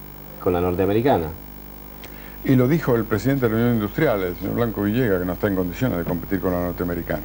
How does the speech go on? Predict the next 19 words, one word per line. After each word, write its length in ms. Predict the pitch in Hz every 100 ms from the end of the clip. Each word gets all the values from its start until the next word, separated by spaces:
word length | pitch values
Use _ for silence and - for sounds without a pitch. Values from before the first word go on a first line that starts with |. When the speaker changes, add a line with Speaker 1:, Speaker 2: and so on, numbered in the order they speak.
| -
Speaker 2:
Sí 180 | -
está 220 | 180 - 131
en 60 |
condiciones 400 | 110 104 104 123
de 40 | 98
competir 440 | 101 95 98 107
con 400 | 104 98 92 90
la 80 | 90
brasileña, 580 | 87 87 123 139 82 78 - - - - -
o 80 | -
la 80 | 87
paraguaya 440 | 82 90 107 117
y 20 | 101
uruguaya, 480 | 95 104 113 87 87
pero 120 | 92
no 160 | 98 107
con 120 | 95
la 80 | 92
norteamericana. 760 | 90 90 90 90 90 107 73